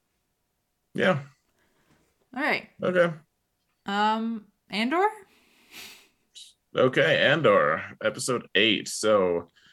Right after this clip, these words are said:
Speaker 1: kind of the middle episode of this three episode arc.
Speaker 2: Mm-hmm. Mm-hmm.
Speaker 1: He, he's been wrongfully imprisoned.
Speaker 2: Mm-hmm. Uh, the, and this is so, like, weird to me 'cause I'm like, is it a,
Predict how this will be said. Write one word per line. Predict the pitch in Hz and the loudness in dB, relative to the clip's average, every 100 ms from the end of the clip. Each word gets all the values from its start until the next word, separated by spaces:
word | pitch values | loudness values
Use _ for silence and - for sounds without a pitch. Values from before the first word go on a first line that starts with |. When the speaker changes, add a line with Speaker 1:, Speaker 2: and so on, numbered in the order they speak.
| _ - | _ -2
Speaker 1:
kind | 165 196 139 | 2 4 6
of | 135 110 | 4 4
the | 110 | -2
middle | 117 123 113 | 0 0 2
episode | 92 95 107 - 82 76 85 73 | 0 0 -6 -6 -4 -4 -4 -4
of | 85 87 85 76 | -2 -2 -2 -4
this | 82 85 - | -8 -8 -8
three | - 92 87 85 95 - - - | -6 -6 -4 -4 -4 -8 -12 -6
episode | - - 82 71 | -6 -6 -8 -6
arc. | 73 87 - - - 202 | -2 -2 -4 -10 -12 -8
Speaker 2:
Mm-hmm. | 190 190 160 156 _ _ _ _ 185 | -6 -6 -8 -16 _ _ _ _ -14
Mm-hmm. | 170 185 - _ _ _ | -12 -12 -14 _ _ _
Speaker 1:
He, | - - _ _ | -16 -16 _ _
he's | - 180 | 0 2
been | 123 117 | 4 4
wrongfully | 107 110 110 - 110 | 4 4 2 0 0
imprisoned. | 110 104 92 65 67 69 - _ _ _ 175 | 0 0 -2 -2 -8 -10 -16 _ _ _ -14
Speaker 2:
Mm-hmm. | 202 - _ _ _ _ _ - - - | -14 -14 _ _ _ _ _ -20 -20 -14
Uh, | 220 - - _ | -14 -14 -20 _
the, | 311 320 - _ _ _ _ _ _ _ _ _ _ _ | -6 -6 -8 _ _ _ _ _ _ _ _ _ _ _
and | 208 233 | -4 -2
this | 277 330 | -2 -4
is | - | -4
so, | 359 302 | -2 0
like, | 247 226 208 | 0 -2 -2
weird | 170 208 302 247 | -4 -2 -2 -4
to | - | -10
me | 185 175 | -10 -8
'cause | 190 190 | -8 -8
I'm | |
like, | 185 185 | -8 -8
is | - 220 | -6 -2
it | 226 | -2
a, | 190 | -2